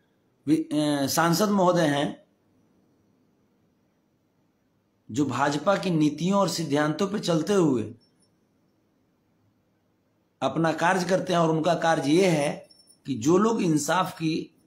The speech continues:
गुहार मांगेगा, उसके ऊपर केस ठोक दो। ये तो भाजपा की नीति और सिद्धांत में शामिल है,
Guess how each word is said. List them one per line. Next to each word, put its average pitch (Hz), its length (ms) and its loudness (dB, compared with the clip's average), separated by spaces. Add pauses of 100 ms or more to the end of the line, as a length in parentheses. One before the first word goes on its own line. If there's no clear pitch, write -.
(200)
गुहार 131 680 0
मांगेगा, 156 540 2
उसके 147 280 -2
ऊपर 147 180 -6
केस - 300 -6
ठोक 98 120 -6
दो। - 180 -16 (1700)
ये 156 80 -4
तो 185 120 -4
भाजपा 123 440 -2
की 202 160 -4
नीति 180 320 -2
और 220 100 2
सिद्धांत 214 480 -2
में 226 100 0
शामिल 185 380 -4
है, 170 100 -12